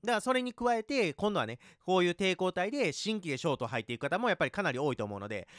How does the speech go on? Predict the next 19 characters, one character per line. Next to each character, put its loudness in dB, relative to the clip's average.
ま -4
あ、 -2
基 -8
本 -4
的 -6
に -6
は -6
売 -2
ら 4
れ 2
や 2
す -8
い -10
と。 -10
は -8
い。 -10
な 0
の 0
で、 0